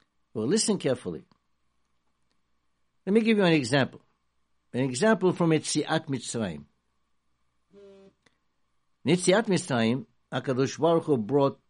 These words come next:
ten makot, ten plagues on Paro and Egypt. The plagues were in such a way that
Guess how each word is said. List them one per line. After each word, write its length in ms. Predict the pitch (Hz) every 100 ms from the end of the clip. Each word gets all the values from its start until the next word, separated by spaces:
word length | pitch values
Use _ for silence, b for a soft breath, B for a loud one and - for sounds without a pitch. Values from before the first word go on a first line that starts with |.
| _ _ _ -
ten 420 | 165 208 226 - -
makot, 440 | 135 131 - 90 -
ten 180 | 196 226
plagues 520 | 175 170 160 127 - _ _ _ _
on 140 | 123 123
Paro 500 | 123 123 135 135 127 _ _ _ _ -
and 160 | 117
Egypt. 320 | 120 117 - _ _ _ _ _ _ _ _ _ _ _ _ _ _ _ -
The 120 | 160
plagues 400 | - 202 254 190
were 180 | 202 185
in 160 | 165
such 340 | 151 220 240 -
a 80 |
way 220 | 170 143 135
that 300 | 110 110